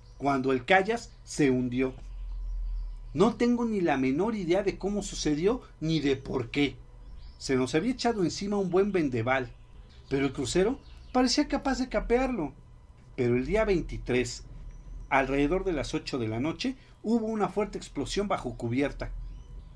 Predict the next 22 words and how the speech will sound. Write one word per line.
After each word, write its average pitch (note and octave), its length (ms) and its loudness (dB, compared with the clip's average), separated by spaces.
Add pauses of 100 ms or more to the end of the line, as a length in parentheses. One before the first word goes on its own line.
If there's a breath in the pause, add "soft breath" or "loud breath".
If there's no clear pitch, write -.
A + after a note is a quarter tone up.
(220)
Yo E3+ 120 6
estaba A#3 320 4
en G#3 60 0
el F3+ 120 2
salón D3+ 360 2
en F#3 100 -2
aquel A#2+ 300 0
momento, D3 440 0 (640 soft breath)
y C#3 140 4
el D#3+ 140 4
Cayas G#3+ 340 4
se F#3 200 4
escoró D#3+ 640 4 (340)
casi B3 380 2
inmediatamente G#3 1300 0 (420)
a C3+ 100 -2
la F3 120 4
izquierda. G3 720 2 (600)
¿Cómo C#4+ 200 4
se D#3 180 0
llama? B2 320 -2 (320)
¿Babor F3 460 6